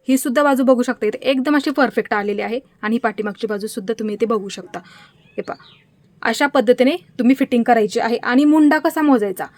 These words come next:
म्हणजे मुंड्यामध्ये सुद्धा ब्लाऊज असा परफेक्ट तुमचा तिथे बसणार आहे. हे पहा, अशा पद्धतीने. आता इथे बघूया, आपली बाही व्यवस्थित झालेली आहे का, आपलं शोल्डर व्यवस्थित झालेलं आहे का, ते सुद्धा आपण चेक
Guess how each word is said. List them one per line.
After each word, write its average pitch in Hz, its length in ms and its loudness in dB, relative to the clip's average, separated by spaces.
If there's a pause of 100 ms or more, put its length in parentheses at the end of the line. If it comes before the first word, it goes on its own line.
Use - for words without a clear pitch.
(120)
म्हणजे 233 200 0
मुंड्यामध्ये 269 600 6
सुद्धा 262 300 0
ब्लाऊज 254 340 4
असा 226 160 0
परफेक्ट 233 600 0
तुमचा 220 220 -4
तिथे 214 160 -4
बसणार 202 400 -6
आहे. 208 240 -8 (280)
हे 220 60 -2
पहा, 214 160 -2
अशा 220 160 -6
पद्धतीने. 226 400 -4 (640)
आता 240 140 -12
इथे 269 200 0
बघूया, 285 280 4
आपली 226 180 0
बाही 233 240 0
व्यवस्थित 220 400 2
झालेली 214 300 -2
आहे 202 160 -2
का, 208 120 -6
आपलं 220 180 -4
शोल्डर 220 360 0
व्यवस्थित 214 360 0
झालेलं 196 320 -4
आहे 190 100 -10
का, 196 120 -12
ते 214 140 -2
सुद्धा 226 220 -6
आपण 226 140 -4
चेक 233 200 -2